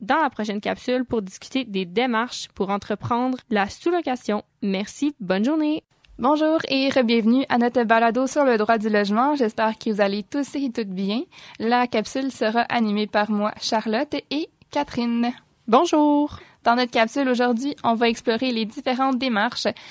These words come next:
Speaker 2: à entreprendre si vous voulez sous-louer votre logement. Dans certaines conditions prévues par la loi et selon votre situation, il pourrait être possible de sous-louer votre logement. Par contre, toutes les situations ne s'y prêtent pas et on va voir lesquelles.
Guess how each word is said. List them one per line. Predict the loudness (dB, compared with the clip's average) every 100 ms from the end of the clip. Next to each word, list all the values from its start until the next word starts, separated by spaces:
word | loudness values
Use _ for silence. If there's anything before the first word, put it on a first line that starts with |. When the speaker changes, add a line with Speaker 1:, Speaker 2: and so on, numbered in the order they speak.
| -4
Speaker 2:
à | -2 0 0
entreprendre | 2 2 0 0 0 0
si | -2 -4
vous | -4
voulez | -2 -4 -4 -10
sous-louer | -8 -2 0 0 -2 -4
votre | -2 -2 0
logement. | 0 0 -2 -6 -10 _ -20 -20 -20 _
Dans | 0 0 0
certaines | -2 -4 -4 -2 0 0 0
conditions | -2 -4 -2 -4
prévues | -2 -2 -2 0
par | 2
la | 4
loi | 4 0 0
et | -4
selon | -2 0 2 0
votre | -2 -2
situation, | -4 0 0 0 -4 -4 -12 -20 -20 -6
il | -4 0
pourrait | 0 2 0
être | 0 -2
possible | -2 -2 -2 0
de | 0
sous-louer | -2 -2 0
votre | 0 0 -2
logement. | -2 -2 -4 -10 -20 -20 _
Par | -2 0
contre, | -2 0 0 -2
toutes | -4 -4
les | -4
situations | -4 0 0 2 -2
ne | -2
s'y | -4
prêtent | -4 -6 -2
pas | -4 -4 _ -6
et | -2
on | 0
va | 0
voir | 0 0 0
lesquelles. | -4 -4 -8